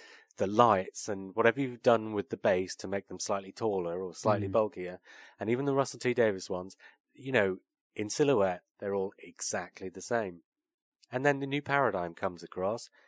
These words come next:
Speaker 1: and, you know, this got a different silhouette.
Speaker 2: Hunchback is a
Speaker 1: Yeah,
Speaker 2: hunchback to me.
Speaker 1: it's
Speaker 2: Yeah.
Speaker 1: not, it's not a Dalek silhouette anymore. I mean,
Speaker 2: But
Speaker 1: you can obviously tell still that it's a Dalek,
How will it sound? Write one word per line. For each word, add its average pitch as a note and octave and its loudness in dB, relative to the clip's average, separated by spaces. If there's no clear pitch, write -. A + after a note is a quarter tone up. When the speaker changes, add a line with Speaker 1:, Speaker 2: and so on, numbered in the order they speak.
Speaker 1:
and, C#3 -4
you D#3 0
know, G2+ 2
this C#3+ -6
got D#3+ 0
a D#3 4
different D3+ -2
silhouette. E3 0
Speaker 2:
Hunchback - -6
is A#2 -14
a G#2+ -6
Speaker 1:
Yeah, G#3 0
Speaker 2:
hunchback F#2 -8
to - -14
me. E3 -2
Speaker 1:
it's - -2
Speaker 2:
Yeah. E3+ -2
Speaker 1:
not, E3 6
it's C#3+ -4
not C#3+ 4
a C3 -2
Dalek B2+ 2
silhouette C#3 -2
anymore. G2 -6
I F#3 6
mean, G3 10
Speaker 2:
But - 6
Speaker 1:
you F#3+ 2
can F3+ 6
obviously D3 4
tell G#2+ 0
still F#2 -12
that F#2+ -8
it's F#2+ -14
a - -20
Dalek, A2 0